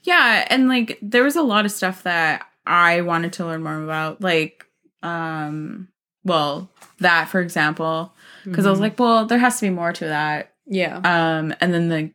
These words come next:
Speaker 1: the Heart of Gold, which was obviously the first spacecraft
Speaker 2: Yeah.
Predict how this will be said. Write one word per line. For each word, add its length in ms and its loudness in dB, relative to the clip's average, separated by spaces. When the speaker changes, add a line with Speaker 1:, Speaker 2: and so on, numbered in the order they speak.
Speaker 1:
the 180 0
Heart 220 4
of 140 -2
Gold, 440 -4
which 440 -2
was 160 -4
obviously 400 0
the 160 -2
first 280 2
spacecraft 840 -4
Speaker 2:
Yeah. 320 -4